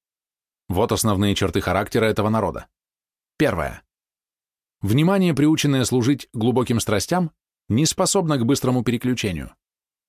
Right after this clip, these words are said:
В этом самое разительное отличие француза от итальянца. Надо видеть, как итальянец садится в дилижанс или осуществляет платеж. Тогда становится понятно, что такое французский пыл. Вот почему ничем не примечательный француз,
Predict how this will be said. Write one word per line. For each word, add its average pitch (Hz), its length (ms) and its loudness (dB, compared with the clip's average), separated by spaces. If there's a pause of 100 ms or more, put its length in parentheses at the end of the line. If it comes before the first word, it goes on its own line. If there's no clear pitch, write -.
(260)
В 82 120 -2
этом 110 200 2
самое 117 320 2
разительное 107 480 2
отличие 113 360 0
француза 107 420 0
от 117 80 -2
итальянца. 113 640 -2 (880)
Надо 147 240 0
видеть, 185 340 2
как 147 200 0
итальянец 135 560 0
садится 127 400 0
в 104 40 -4
дилижанс 110 560 0
или 135 120 2
осуществляет 120 640 0
платеж. 131 480 -4 (800)
Тогда 131 260 4
становится 127 480 0
понятно, 156 440 0
что - 120 0
такое 147 300 2
французский 123 540 0
пыл. 87 300 -6 (880)
Вот 180 280 0
почему 180 340 2
ничем 165 300 2
не 147 80 2
примечательный 127 640 2
француз, 110 500 0